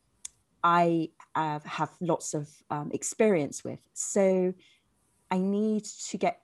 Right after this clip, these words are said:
those into online classes. And the reason I want to do them as online classes is the fact that I don't feel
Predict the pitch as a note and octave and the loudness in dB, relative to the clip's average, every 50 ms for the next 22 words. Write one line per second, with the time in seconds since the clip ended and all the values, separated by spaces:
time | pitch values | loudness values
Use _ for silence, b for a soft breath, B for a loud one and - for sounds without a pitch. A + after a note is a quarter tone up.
0 | - - F3 F3 E3+ E3+ E3 - - - F3+ E3+ E3+ D#3+ - - - F3+ E3+ E3 | -4 0 0 2 2 0 -2 -4 -10 -8 -6 -6 -6 -6 -8 -8 -4 -4 -4 -4
1 | - - F3 E3 E3+ E3+ D#3+ D#3+ D#3+ D#3 D#3 - - D#3+ D#3 D#3 D#3 - - - | -2 -4 -2 -2 0 0 -2 -2 -2 -4 -6 -6 -6 -4 -4 -6 -8 -10 -16 -16
2 | - - F#3 F#3+ F#3+ F#3+ G3+ A#3 B3 B3+ B3 B3 A#3+ A3+ A3 G#3 F#3+ F#3 F#3 F3+ | -12 -10 -6 -4 -4 -2 0 0 0 0 0 0 -2 0 0 0 -2 -4 -6 -8
3 | - - - G3 F#3 F3+ F3 - - - E3 F3+ F3 E3+ E3 D#3 D3 - - D3+ | -8 -6 -6 -4 -4 -4 -6 -6 -6 -4 -2 -2 -2 -4 -4 -6 -8 -10 -10 -12
4 | C#3+ C#3+ C#3 - - A#2+ B2+ B2 - - - - F3 E3 - - - F3 - - | -12 -12 -12 -14 -12 -12 -12 -12 -14 -12 -6 -4 -4 -4 -4 -8 -14 -10 -4 -4
5 | F3 - - - - - F3+ F#3 E3+ G#3 G3+ G#3 - _ _ _ - A3 G#3+ G#3+ | -4 -4 -4 -10 -6 -4 -4 -2 0 -2 -2 -4 -6 _ _ _ 0 2 4 4
6 | G3 G3 G3 G3 G3 G3+ G3 | 6 4 4 4 2 2 0